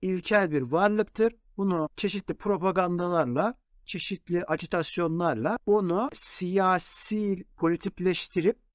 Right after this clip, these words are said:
yani zaten çevresi politik ama bilinci olmadığı için politik olarak onu çok demoralize ediyor. Dolayısıyla da bunu bir şekilde çözmemiz lazım deyip tamamen dışarıdan bir bilinç vermeden bahsediyor.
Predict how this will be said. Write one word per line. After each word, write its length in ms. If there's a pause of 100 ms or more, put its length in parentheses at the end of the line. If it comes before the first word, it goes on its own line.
(360)
yani 180
zaten 400
çevresi 420
politik 640
ama 320
bilinci 420
olmadığı 360
için 180
politik 340
olarak 340
onu 300
çok 300
demoralize 880 (180)
ediyor. 460 (440)
Dolayısıyla 760
da 180 (160)
bunu 360 (320)
bir 60
şekilde 560 (220)
çözmemiz 580
lazım 500
deyip 380
tamamen 560
dışarıdan 600
bir 180
bilinç 440
vermeden 540
bahsediyor. 760